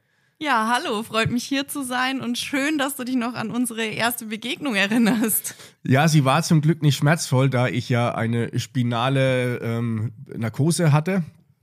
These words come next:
Speaker 2: Letzten Endes war sie ja sehr befreiend und ja, seitdem, es sind zwölf Jahre, seitdem kennen wir uns und es
Speaker 1: Krass,
Speaker 2: ist
Speaker 1: ja.
Speaker 2: unwahrscheinlich viel passiert.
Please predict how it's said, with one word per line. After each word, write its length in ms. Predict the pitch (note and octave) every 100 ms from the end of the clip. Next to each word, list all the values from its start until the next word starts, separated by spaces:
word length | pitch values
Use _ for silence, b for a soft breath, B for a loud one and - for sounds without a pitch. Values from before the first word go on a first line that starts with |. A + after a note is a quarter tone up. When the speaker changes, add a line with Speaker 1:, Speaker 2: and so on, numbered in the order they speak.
| _ _ _ _ - -
Speaker 2:
Letzten 300 | C3 C3+ A#2
Endes 260 | B2+ C#3+ A2+
war 100 | B2+
sie 140 | C3
ja 100 | A2+
sehr 160 | G#2+ G#2+
befreiend 560 | G2+ - G#2 A2 F#2
und 380 | - G#2+ G#2 -
ja, 120 | F#2+
seitdem, 440 | G#2 A#2+ B2+ C3+ G#2
es 80 |
sind 160 | G#2 A2
zwölf 240 | - G#2
Jahre, 240 | G#2+ B2+ A2
seitdem 280 | G2+ G#2+ G2+
kennen 200 | B2+ C#3
wir 100 | A#2
uns 120 | A#2
und 80 | G2+
es 60 |
Speaker 1:
Krass, 200 | A3+ B3
Speaker 2:
ist 80 | D#3
Speaker 1:
ja. 60 | D#3
Speaker 2:
unwahrscheinlich 500 | B2 A#2+ A2+ A2+ -
viel 160 | A#2
passiert. 480 | G#2+ G#2 - G#2+ -